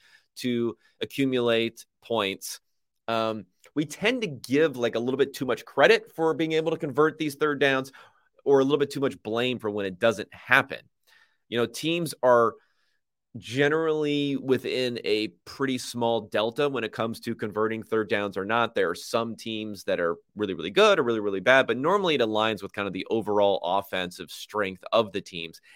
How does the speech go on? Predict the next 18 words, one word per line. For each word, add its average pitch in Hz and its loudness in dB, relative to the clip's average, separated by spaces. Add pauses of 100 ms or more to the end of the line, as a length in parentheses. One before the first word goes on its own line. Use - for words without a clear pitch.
And 131 -2
in 139 2
this 165 -2
particular 135 -2
game, 135 2
from 110 -6
a 101 -8
success 170 -2
rate 110 0
standpoint, 95 -6 (340)
the 131 6
overall 131 8
offenses 104 2
were 117 0
pretty 156 -4
equal. 95 -4
It's 104 -8
just 101 -2